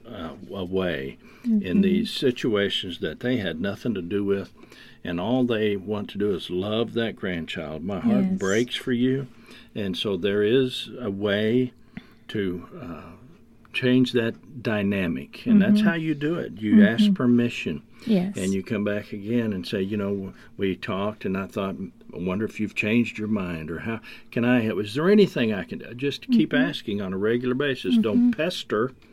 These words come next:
Speaker 1: but
Speaker 2: Or
Speaker 1: don't
Speaker 2: harass.
Speaker 1: go away.
Speaker 2: <laughs>
Speaker 1: Don't go away.
Speaker 2: And, and, you know, the way you communicate is really key. Uh, sending a nasty text or posting things on social media that are
Speaker 1: <laughs>
Speaker 2: inappropriate about that person or whatever it may be is not gonna really win you any brownie points.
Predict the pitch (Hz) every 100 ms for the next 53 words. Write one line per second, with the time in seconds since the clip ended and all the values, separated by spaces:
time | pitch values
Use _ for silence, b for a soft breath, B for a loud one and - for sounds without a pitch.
0 | B B B B B - 185 185 294 214
1 | - - 131 135 151 95 - - - 113
2 | 135 143 165 165 156 160 175 - - B
3 | B B B - 240 - 277 285 302 285
4 | 277 269 226 226 233 277 285 233 196 190
5 | 180 - 190 175 196 202 190 180 208 196
6 | 185 - 190 - 202 B B B B -
7 | 175 - - 254 262 247 220 190 185 196
8 | - 190 - 170 170 - - 180 170 165
9 | 165 165 B B - - 208 - 226 202
10 | 196 190 190 185 190 - 196 185 180 180
11 | 180 185 175 165 170 - 175 165 170 165
12 | - 185 - 185 180 185 175 180 170 165
13 | 175 160 - - 175 170 - 170 170 170
14 | 165 165 202 226 214 208 196 185 185 196
15 | 180 226 247 262 254 208 190 170 175 170
16 | 170 160 160 160 165 156 - - 92